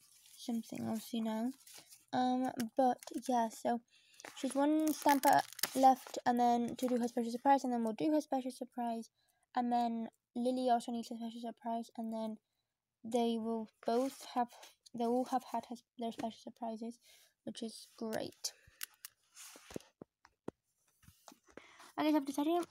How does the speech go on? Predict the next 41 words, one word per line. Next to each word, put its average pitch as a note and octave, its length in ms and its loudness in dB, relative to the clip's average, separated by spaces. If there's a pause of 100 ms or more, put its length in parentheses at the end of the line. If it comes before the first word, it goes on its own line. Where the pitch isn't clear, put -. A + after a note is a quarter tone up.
(140)
<clears throat> B3+ 140 0
I'm C4+ 180 6
gonna C#4+ 240 4
feed C#4+ 120 4
her C#4 100 6
an B3+ 180 -2
apple D4 240 6
and C4 160 4
raspberry A#3+ 580 4
juice. B3 300 -2 (100)
So A#3 220 0
I'm A#3+ 180 -2
gonna A#3 80 0
do A3+ 120 0
this C4+ 160 -4
one, D4 200 0
and A#3 140 -2
then A3+ 120 -2
this A3+ 160 -6
one A#3+ 80 -6
for - 140 -2
raspberry, C4 380 0 (840)
and B3+ 160 0
then, A#3+ 480 -2 (140)
um, A#3 520 -2 (2000)
yeah. A3 160 0 (400)
So, C4+ 320 -4 (680)
um, C4 320 0 (920)
after D4+ 300 0
this, D4+ 340 -6
I'm C4+ 160 -6
probably C#4 200 -8
gonna C#4 140 -10
do B3+ 280 -8 (1080)
a - 220 2
really E4+ 120 2
special D#4 300 2
surprise, C#4+ 440 -2
<clears throat> C#4 180 -2
and C#4 360 2
I'm C#4+ 140 2